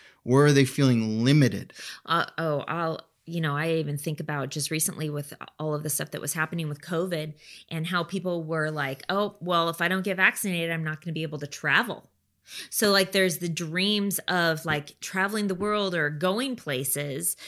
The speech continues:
Speaker 2: that people have said, "Well, I'm not going to do this, therefore I'm not gonna travel anymore," right?
Speaker 1: Yeah.
Speaker 2: And, and in the future, there may be even more limitations to things like traveling,
Speaker 1: So
Speaker 2: right?
Speaker 1: there are some things that,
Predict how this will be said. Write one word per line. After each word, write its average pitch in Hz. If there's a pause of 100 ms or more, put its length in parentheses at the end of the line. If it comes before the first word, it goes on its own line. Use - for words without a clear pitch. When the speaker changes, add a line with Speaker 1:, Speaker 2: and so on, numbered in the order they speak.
(200)
Speaker 2:
that -
people 214
have 175
said, 160
"Well, 147
I'm 151
not 185
going 208
to 185
do 190
this, 196
therefore 165
I'm 160
not 156
gonna 160
travel 196
anymore," 90
right? 156 (140)
Speaker 1:
Yeah. - (240)
Speaker 2:
And, 202
and 220
in 226
the 226
future, 247
there 202
may 196
be 208 (180)
even 180
more 202
limitations 160
to 311
things 151
like 143
traveling, -
Speaker 1:
So -
Speaker 2:
right? 139
Speaker 1:
there 143
are 135
some 127
things 123
that, 107